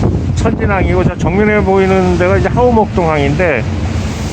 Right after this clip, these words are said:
어, 저기는 조금 더 시간이 걸립니다. 어, 그래서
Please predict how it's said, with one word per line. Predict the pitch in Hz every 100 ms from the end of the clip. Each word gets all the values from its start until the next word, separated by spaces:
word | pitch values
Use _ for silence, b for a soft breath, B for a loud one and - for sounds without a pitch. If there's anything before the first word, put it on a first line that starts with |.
| -
어, | 143 151 151 151
저기는 | - 180 208 220 220 214 208 196 185 170
조금 | 240 220
더 | 214
시간이 | - 214 202
걸립니다. | - 131 139 127 110 117
어, | 107 - - - 107 104 101 107
그래서 | 110 131